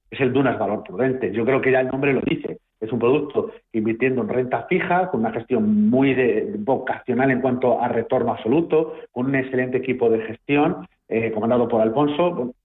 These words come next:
la verdad es que el fondo lleva una rentabilidad en torno al cero cincuenta, cero sesenta.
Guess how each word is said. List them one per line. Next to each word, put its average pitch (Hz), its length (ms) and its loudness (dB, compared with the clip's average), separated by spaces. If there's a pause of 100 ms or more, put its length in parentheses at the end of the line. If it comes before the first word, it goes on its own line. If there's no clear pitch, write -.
(120)
la 110 100 -8
verdad 117 260 -2
es - 100 -16
que 147 80 0
el - 160 0
fondo 131 520 0
lleva 117 180 0
una 120 120 2
rentabilidad 120 500 2
en 101 140 -6
torno 127 240 0
al - 140 -10
cero 98 160 -8
cincuenta, 139 400 -2
cero 120 160 -2
sesenta. 147 640 -2